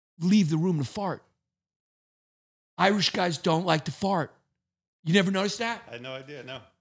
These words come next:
Speaker 1: Remember my ex-girlfriend was Irish?
Speaker 2: Yeah.
Speaker 1: Amy, Amy? Uh, yeah, her dad is fucking drinking beers, whatever, but, like, if he had to fart, he would go, he would, like, excuse himself and go to the bathroom. And I was telling that to Verzi, and he was dying because he has, has some Irish friends, and he's like, "It's true."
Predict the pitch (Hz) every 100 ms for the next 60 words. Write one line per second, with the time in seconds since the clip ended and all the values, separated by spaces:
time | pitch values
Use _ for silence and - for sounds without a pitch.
0 | - 180 175 170 180 - 196 190 190 196
1 | 208 214 - - 120 131 107 165 180 170
2 | 180 190 _ _ _ _ _ _ 165 180
3 | 165 156 160 165 165 - 160 - 139 127
4 | 165 156 156 170 160 170 156 139 135 123
5 | 120 _ _ _ 143 156 143 - 160 131
6 | 139 135 131 139 131 120 117 - - 170
7 | 151 131 127 110 120 117 117 127 127 101
8 | 101 - _ _ _ - 131 135 - 170
9 | 175 170 151 139 123 143 165 156 139 123
10 | - 143 151 139 110 101 _ _ _ -
11 | - 135 - 160 160 143 - 143 147 -
12 | 151 - 143 143 139 - 131 127 127 127
13 | 135 - - 185 190 107